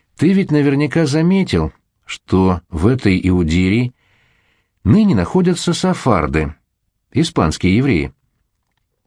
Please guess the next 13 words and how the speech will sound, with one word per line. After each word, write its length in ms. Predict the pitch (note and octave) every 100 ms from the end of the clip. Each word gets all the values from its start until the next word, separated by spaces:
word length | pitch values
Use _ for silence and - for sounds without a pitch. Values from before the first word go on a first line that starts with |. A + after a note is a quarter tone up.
| _ _ _ _
Они 320 | F2 F#2+ A2
вскоре 320 | G#2 C3 A2+
намереваются 600 | A2 G2+ G2 G2+ G#2+ - G2
продолжить 480 | F#2+ F#2+ F#2+ F#2+
свой 220 | - G2 E2+
путь 280 | G#2+ F#2+
в 40 | E2+
Дамаск 520 | G#2 A#2 E3 C3 - _ _ _ _ _ _ _ -
и 140 | C3
рассчитывают 640 | G3+ F#3+ G3 F#3+ F3+ D#3+ B2
влиться 340 | E3 E3+ E3
в 80 | -
караван, 640 | B2+ A#2+ G#2 G2+ A#2 D3+